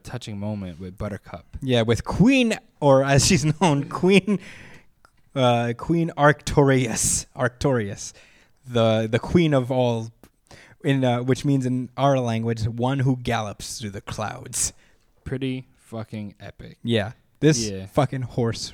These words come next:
Speaker 2: rules.
Speaker 1: She gets into battle with them and all of that. Like, they start duking it out. Once they find Thor, he's surrounded by a whole bunch of giants. So they, you know, they get it popping. They start murdering giants and, uh,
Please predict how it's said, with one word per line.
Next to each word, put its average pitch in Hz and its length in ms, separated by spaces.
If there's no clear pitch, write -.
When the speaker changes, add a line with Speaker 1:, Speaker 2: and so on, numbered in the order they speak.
Speaker 2:
rules. 107 640
Speaker 1:
She - 180
gets 208 260
into 202 200
battle 139 360
with 131 140
them 120 160
and 110 100
all 131 240
of 117 60
that. 107 220
Like, 104 160
they 123 120
start 127 380
duking 127 320
it 113 140
out. 113 200
Once 131 220
they 147 140
find 131 340
Thor, 120 240
he's 110 180
surrounded 107 440
by 104 140
a - 20
whole 104 160
bunch 107 240
of 98 60
giants. 104 380
So 104 100
they, 104 80
you 117 100
know, 98 140
they 113 140
get 117 160
it 101 100
popping. 101 460
They 110 80
start 107 260
murdering 98 480
giants 98 460
and, 95 320
uh, 95 300